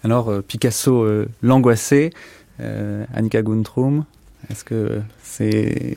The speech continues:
quelque chose que vous ressentez et, euh, quelque chose qui permet d'expliquer, euh, leur rapport finalement, un côté peut-être plus psychologique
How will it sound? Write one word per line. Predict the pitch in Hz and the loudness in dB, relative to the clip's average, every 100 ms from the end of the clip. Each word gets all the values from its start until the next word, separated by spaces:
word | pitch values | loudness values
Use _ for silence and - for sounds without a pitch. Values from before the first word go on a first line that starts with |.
| - - | -8 -6
quelque | 113 117 | -4 -2
chose | 123 - | -2 0
que | |
vous | 113 123 | 2 4
ressentez | 131 120 127 113 143 147 156 147 - 123 117 117 | 4 2 0 0 4 4 4 0 0 -2 0 0
et, | |
euh, | 120 117 113 | -2 -2 -4
quelque | 110 120 - | -4 -6 -2
chose | 135 | -4
qui | - | -2
permet | 120 120 127 | 0 4 4
d'expliquer, | 143 - 131 117 151 151 - - - - | 2 0 -8 0 2 2 -4 -20 -18 -6
euh, | 110 110 | 0 4
leur | 127 101 | 4 2
rapport | 117 107 120 104 | -2 2 2 2
finalement, | - 101 98 98 101 113 | -2 -4 -2 -2 -4 -6
un | 107 | -8
côté | - - 107 | -8 -6 -4
peut-être | - 101 104 | -2 -4 -6
plus | - 104 | -8 -8
psychologique | - 131 - 110 113 120 151 | -4 -4 0 0 2 0 -2